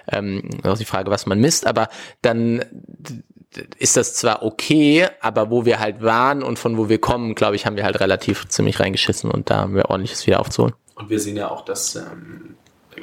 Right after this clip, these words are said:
Speaker 2: wir sehr, also ich habe das Gefühl, wir haben manchmal schon sehr lange Phasen, bis Leute sich, ähm, nach der Schule, in, also erstens weiß nach der Schule keiner, was er machen soll. <laughs> Zweitens, ähm,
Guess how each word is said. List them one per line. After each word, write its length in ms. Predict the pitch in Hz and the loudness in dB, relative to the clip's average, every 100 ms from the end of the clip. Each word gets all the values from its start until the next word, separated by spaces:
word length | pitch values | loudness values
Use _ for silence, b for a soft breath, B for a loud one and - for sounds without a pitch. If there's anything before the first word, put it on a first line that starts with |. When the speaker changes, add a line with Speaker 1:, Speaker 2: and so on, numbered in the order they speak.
| - | -18
Speaker 2:
wir 580 | 107 104 104 110 - - - _ _ - | -10 -8 -6 -8 -8 -12 -20 _ _ -12
sehr, 360 | 113 110 110 - | -2 2 4 4
also 160 | 107 | 4
ich 180 | 113 - | 2 2
habe 100 | 120 | 0
das 120 | - | 0
Gefühl, 240 | - 120 110 | -2 0 2
wir 100 | 101 | 2
haben 80 | 101 | 2
manchmal 280 | 95 98 | 0 0
schon 160 | 98 98 | -2 -2
sehr 120 | 95 | -2
lange 220 | 98 98 | -2 -4
Phasen, 400 | 92 98 101 98 | -2 0 0 -2
bis 140 | 95 101 | -6 0
Leute 200 | 98 98 | 0 0
sich, 360 | 101 104 - B B B B B B B B _ - | -6 -6 -8 B B B B B B B B _ -8
ähm, 540 | 113 107 104 107 107 - | -2 -2 -2 -4 -4 -2
nach 160 | 120 117 | 0 2
der 80 | 120 | 2
Schule, 420 | - 143 123 110 104 | 2 2 4 4 2
in, 280 | 107 104 104 - | -2 -8 -8 -4
also 280 | 110 107 - | -2 -2 0
erstens 320 | 123 127 120 | 0 2 2
weiß 140 | 117 117 | 2 2
nach 80 | 113 | -4
der 80 | |
Schule 220 | 113 117 110 | -4 -4 -4
keiner, 220 | 113 107 | -4 -4
was 100 | 101 | -4
er 60 | |
machen 180 | 123 160 | -4 -4
soll. 280 | 156 156 165 - _ _ - | -2 -4 -6 -12 _ _ -12
<laughs> 420 | - - - _ | -10 -10 -14 _
Zweitens, 600 | - 120 113 113 110 - | 0 2 2 2 -2 -2
ähm, 500 | - 107 107 104 107 | -2 -4 -6 -12 -16